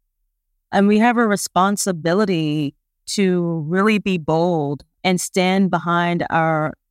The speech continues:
equity objectives. So we really have a responsibility to show up differently and to truly show up as a partner, not a transactional partner, but truly as a partner to the practitioners, the policymakers,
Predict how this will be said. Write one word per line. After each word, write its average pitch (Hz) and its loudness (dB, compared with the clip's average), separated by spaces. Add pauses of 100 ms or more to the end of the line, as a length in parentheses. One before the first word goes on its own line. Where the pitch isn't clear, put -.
equity 190 0
objectives. - -8 (540)
So 185 0
we 226 2
really 226 2
have 196 2
a 190 0
responsibility 170 0
to 160 0
show 160 0
up 143 -6
differently 156 -2
and 160 2
to 147 0
truly 214 -2
show 170 0
up 170 -4
as 156 -2
a 143 -2 (160)
partner, 247 0
not 196 2
a 190 2
transactional 165 -2
partner, 269 -4 (460)
but 190 0
truly 240 2
as 180 2
a 156 0
partner 196 0
to - -10
the 175 0
practitioners, 202 0
the - -8
policymakers, 190 0